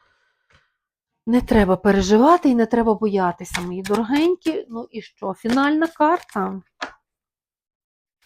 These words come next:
Туз кубків, неймовірно. Ще один туз кубків. У вас феєричний кінець місяця. Дивіться, який тут, тут,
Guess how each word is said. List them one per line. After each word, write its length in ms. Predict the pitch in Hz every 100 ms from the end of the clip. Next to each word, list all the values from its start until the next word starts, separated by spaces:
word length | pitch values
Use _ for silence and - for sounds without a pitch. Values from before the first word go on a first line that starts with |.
| _ _ _ _ _ _ _ _ _ _ _ _ _ _
Туз 240 | - 294
кубків, 520 | - - 285 214 233 214
неймовірно. 800 | 240 262 269 220 247 240 208 196 - - -
Ще 400 | - - 262 370
один 340 | - 208 269
туз 280 | 262 254 254
кубків. 460 | - 214 202 - 185
У 40 |
вас 220 | 190 208
феєричний 1000 | - - 214 220 214 240 269 - 226 226
кінець 600 | 220 185 180 190 196 _
місяця. 460 | 180 180 - 180 190
Дивіться, 380 | 180 190 - 196
який 260 | - 202
тут, 200 | - 190
тут, 260 | - 339